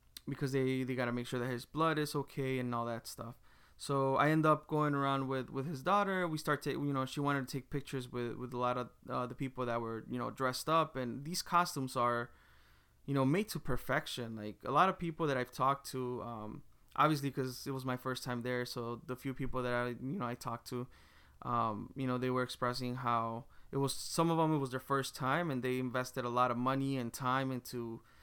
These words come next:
into these costumes. But, I mean, hey, yeah, if you ask me, like, these, these costumes that I saw, there were, there were costumes that could be in, in the movies or,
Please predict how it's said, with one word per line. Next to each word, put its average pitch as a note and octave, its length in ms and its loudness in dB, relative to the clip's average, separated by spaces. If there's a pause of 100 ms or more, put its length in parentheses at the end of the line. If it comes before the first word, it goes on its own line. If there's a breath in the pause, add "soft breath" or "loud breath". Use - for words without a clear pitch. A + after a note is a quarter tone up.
(180 soft breath)
into B2+ 200 -2
these A#2+ 200 -4
costumes. C3+ 720 0
But, A#2+ 300 -4
I C3 80 0
mean, B2+ 320 -2 (800 soft breath)
hey, D3 160 0 (120)
yeah, C3 120 2
if B2+ 400 -2
you E3 100 6
ask E3+ 240 6
me, D3+ 220 2
like, A#2 240 -2 (720)
these, D3+ 380 0
these C#3+ 200 -2
costumes C3+ 440 0
that B2 100 0
I A2+ 80 0
saw, C#3 300 2
there B2+ 160 0
were, B2 320 -2 (160)
there C3 100 2
were C3 80 -2
costumes C3+ 420 0
that A#2+ 160 -2
could C3+ 240 -6
be C3 480 -4
in, C3+ 360 -2
in C3 180 0
the C3 80 -2
movies B2+ 640 -2
or, A#2+ 460 -2